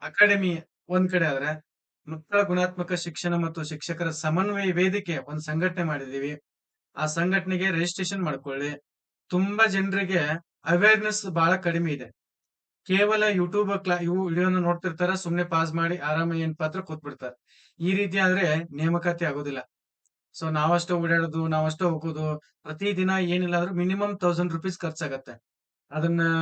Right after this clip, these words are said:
ಯಾರು ಗಮನಿಸೋದಿಲ್ಲ. ಎಲ್ಲಿ ಖರ್ಚು ಮಾಡ್ತಾರೋ, ಹೆಂಗ್ ಖರ್ಚು ಮಾಡ್ತಾರೋ, ಹೆಂಗ್ ಏನಾತ್ ಅನ್ನೋದು ಯಾರಿಗೂ ಏನ್ ಪಾತ್ರ ಅರಿವು ಬರೋದಿಲ್ಲ. ಇರ್ಲಿ,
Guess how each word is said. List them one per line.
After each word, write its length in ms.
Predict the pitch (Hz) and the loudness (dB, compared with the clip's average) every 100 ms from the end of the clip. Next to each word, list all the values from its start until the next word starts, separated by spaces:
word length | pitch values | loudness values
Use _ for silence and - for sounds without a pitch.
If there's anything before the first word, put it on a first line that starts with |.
| 160 160 165 160 _ _ - | 2 0 -2 -8 _ _ -4
ಯಾರು 260 | 151 185 | 2 2
ಗಮನಿಸೋದಿಲ್ಲ. 600 | 190 185 180 - 160 139 120 _ _ _ | 4 4 2 0 -2 -4 -8 _ _ _
ಎಲ್ಲಿ 220 | 156 180 180 | -2 0 2
ಖರ್ಚು 240 | 180 160 | 0 0
ಮಾಡ್ತಾರೋ, 320 | 160 156 160 | -2 -2 -2
ಹೆಂಗ್ 240 | 156 185 180 | 0 0 0
ಖರ್ಚು 200 | 165 165 | -2 -4
ಮಾಡ್ತಾರೋ, 280 | 156 165 | -4 -4
ಹೆಂಗ್ 380 | 156 156 180 185 | 0 2 2 2
ಏನಾತ್ 540 | 175 170 180 175 170 170 | 0 0 0 0 0 -2
ಅನ್ನೋದು 460 | 175 175 147 127 _ _ _ | -2 0 -2 -4 _ _ _
ಯಾರಿಗೂ 340 | 143 151 175 190 | -4 0 2 2
ಏನ್ 220 | 175 175 | 2 0
ಪಾತ್ರ 260 | 160 170 | -4 -2
ಅರಿವು 240 | 151 160 156 | -2 -2 -2
ಬರೋದಿಲ್ಲ. 360 | 156 170 151 170 - _ _ _ | 0 0 0 -4 -8 _ _ _
ಇರ್ಲಿ, 220 | 240 233 | -2 0